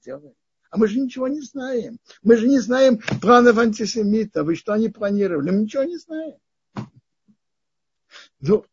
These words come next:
один из примеров этого, который мы, э, как, э, да, узнали, это зловещий план Сталина в конце своей жизни выслать всех евреев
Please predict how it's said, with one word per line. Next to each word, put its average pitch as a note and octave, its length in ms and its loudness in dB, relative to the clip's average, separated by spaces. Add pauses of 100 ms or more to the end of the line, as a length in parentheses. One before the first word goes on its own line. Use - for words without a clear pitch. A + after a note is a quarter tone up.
(440)
один B3+ 380 2
из - 80 -8
примеров D3 580 2
этого, C3 380 -8
который A#2+ 460 -8
мы, B2+ 340 -6 (380)
э, - 120 -14 (680)
как, - 440 -6 (120)
э, B2 140 -12 (580)
да, C#3+ 240 2
узнали, A2+ 880 -4 (360)
это C3 260 -4
зловещий C#3 640 2
план C#3 360 -6
Сталина A2 760 -10 (1500)
в - 100 -20
конце C#3+ 440 0
своей C#3+ 340 0
жизни A2 420 -6
выслать C#3 600 -2 (240)
всех - 340 -2
евреев A2+ 640 -4